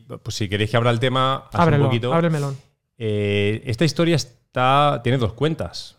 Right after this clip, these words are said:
Speaker 1: Tiene dos relatos, uno en el Éxodo y otro en Números.
Speaker 2: Según algunos.
Speaker 1: Según algunos.
Speaker 2: Vale.
Speaker 1: El mayor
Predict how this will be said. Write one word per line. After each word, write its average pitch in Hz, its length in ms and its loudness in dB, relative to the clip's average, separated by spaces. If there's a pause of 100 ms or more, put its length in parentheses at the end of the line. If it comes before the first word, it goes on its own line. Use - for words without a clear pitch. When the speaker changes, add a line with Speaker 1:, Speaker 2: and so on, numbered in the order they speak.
(160)
Speaker 1:
Tiene 101 220 -6
dos 107 340 -2
relatos, 110 640 -2
uno 101 220 -6
en 101 60 -2
el 107 100 0
Éxodo 156 680 -2
y 98 180 -6
otro 95 200 -4
en 95 100 -2
Números. 107 400 -2
Speaker 2:
Según 175 220 6
algunos. 147 500 2 (260)
Speaker 1:
Según 87 280 -10
algunos. 92 640 -6
Speaker 2:
Vale. 117 260 -10 (320)
Speaker 1:
El 104 380 0
mayor 113 1000 0